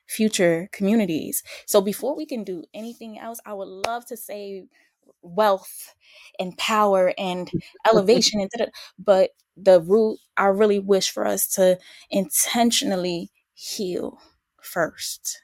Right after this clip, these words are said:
Speaker 1: So that way we could create the pathway to then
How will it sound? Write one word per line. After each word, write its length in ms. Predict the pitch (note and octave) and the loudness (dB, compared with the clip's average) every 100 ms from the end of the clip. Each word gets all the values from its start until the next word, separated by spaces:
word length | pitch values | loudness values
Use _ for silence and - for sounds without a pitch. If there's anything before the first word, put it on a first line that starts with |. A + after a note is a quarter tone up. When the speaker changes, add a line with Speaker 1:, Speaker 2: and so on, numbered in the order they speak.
| _ - | _ -2
Speaker 1:
So 180 | - | 4
that 240 | F#3+ G3 - | 4 4 2
way 180 | F3+ E3+ | 0 0
we 120 | F3+ | -4
could 160 | - - | -8 -10
create 640 | - F3+ - G3+ A#3 - - | -6 -6 -4 0 0 -2 -10
the 80 | F3 | -6
pathway 760 | - F#2 - - - - G#3+ - | -4 -4 -4 -6 -6 -6 -12 -6
to 140 | - F3+ | -2 2
then 340 | F#3 E3+ E3+ | 2 0 -4